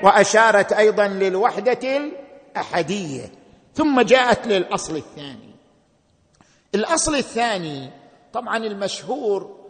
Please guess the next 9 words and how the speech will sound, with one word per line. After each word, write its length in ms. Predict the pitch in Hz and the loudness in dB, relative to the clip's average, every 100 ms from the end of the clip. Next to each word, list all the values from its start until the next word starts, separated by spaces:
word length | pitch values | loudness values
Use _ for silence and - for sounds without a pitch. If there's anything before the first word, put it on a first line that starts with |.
| - _ - | -20 _ -2
بيننا 760 | 202 214 196 202 196 180 - | 0 0 -2 -6 -4 -6 -6
أن 200 | 196 190 | -8 -4
الأصل 480 | 180 160 208 196 175 | -6 -4 -6 -6 -6
الثاني 640 | 175 - 185 202 190 175 156 | -8 -8 -10 -8 -10 -12 -12
من 200 | 151 151 | -12 -10
أصول 500 | 151 - 196 208 196 | -10 -8 -4 -2 -2
الدين 480 | 160 175 214 220 | -6 -14 -12 -10
هو 200 | 170 202 | -8 -6
العدل، 520 | 196 180 196 180 131 | -4 -4 -4 -6 -8